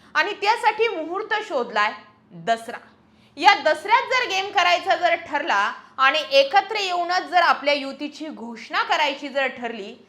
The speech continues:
तर दसऱ्यापेक्षा चांगला मुहूर्त नसावा. जवळपास तीन तास राज ठाकरे आणि उद्धव ठाकरे यांची भेट झाल्याची चर्चा. उद्धव ठाकरे हे राज ठाकरेंच्या घरी शिवतीर्थवर पोहोचले.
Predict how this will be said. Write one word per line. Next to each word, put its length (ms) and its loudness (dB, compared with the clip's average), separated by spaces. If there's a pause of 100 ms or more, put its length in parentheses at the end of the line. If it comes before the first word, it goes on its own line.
(200)
तर 140 0
दसऱ्यापेक्षा 880 -6
चांगला 420 -6
मुहूर्त 400 -12
नसावा. 1500 -2
जवळपास 720 4 (120)
तीन 240 -4
तास 460 2 (760)
राज 320 6 (140)
ठाकरे 300 0
आणि 380 2
उद्धव 400 -2
ठाकरे 420 -4 (280)
यांची 580 -8 (360)
भेट 280 -6
झाल्याची 400 -10
चर्चा. 440 -8 (220)
उद्धव 360 4
ठाकरे 460 0 (440)
हे 120 6
राज 380 6
ठाकरेंच्या 560 -2
घरी 260 -8
शिवतीर्थवर 720 -8
पोहोचले. 500 -8